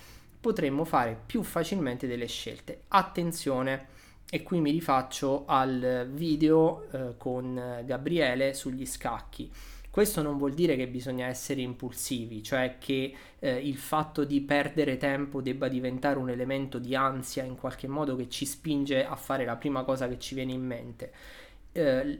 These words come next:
il fatto di avere un obiettivo è importante, il poterlo e il volerlo raggiungere è una base essenziale per la nostra, eh, mi verrebbe da dire, sopravvivenza psicologica.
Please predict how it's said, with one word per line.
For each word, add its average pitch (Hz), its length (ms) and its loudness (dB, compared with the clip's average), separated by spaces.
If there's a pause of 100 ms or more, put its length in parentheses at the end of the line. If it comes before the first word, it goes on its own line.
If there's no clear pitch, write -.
(840)
il 156 120 0
fatto 208 300 2
di 165 80 4
avere 160 220 6
un 139 100 2
obiettivo 175 800 -2
è 165 100 -2
importante, 123 1120 -4
il 175 220 0
poterlo 143 840 2
e 139 160 4
il 139 160 -2
volerlo 151 500 4
raggiungere 170 880 2
è 139 140 -2
una 135 180 -2
base 143 540 0
essenziale 131 1040 -2 (340)
per 127 160 4
la 123 120 4
nostra, 139 680 2
eh, 135 300 -2
mi 131 160 -2
verrebbe 127 520 -2
da 110 200 -2
dire, 131 320 2
sopravvivenza 131 840 0
psicologica. 113 840 -4